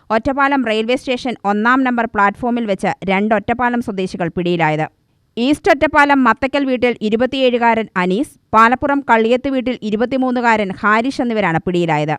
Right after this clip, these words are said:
ഇരുവരുടെയും വസ്ത്രത്തിൽ ഒളിപ്പിച്ച നിലയിലായിരുന്നു മയക്കുമരുന്ന്. ഒറ്റപ്പാലം മേഖലയിലെ ലഹരി കച്ചവടത്തിന്റെ മുഖ്യ കണ്ണികളാണ് പ്രതികളെന്ന് പോലീസ് പറഞ്ഞു.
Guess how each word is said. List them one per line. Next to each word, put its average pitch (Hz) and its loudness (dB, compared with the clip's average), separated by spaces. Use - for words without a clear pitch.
ഇരുവരുടെയും 262 4
വസ്ത്രത്തിൽ 262 0
ഒളിപ്പിച്ച 247 -2
നിലയിലായിരുന്നു 226 2
മയക്കുമരുന്ന്. 202 0
ഒറ്റപ്പാലം 302 4
മേഖലയിലെ 277 0
ലഹരി 254 -4
കച്ചവടത്തിന്റെ 247 -2
മുഖ്യ 214 -4
കണ്ണികളാണ് 233 0
പ്രതികളെന്ന് 196 0
പോലീസ് 175 -2
പറഞ്ഞു. 160 -4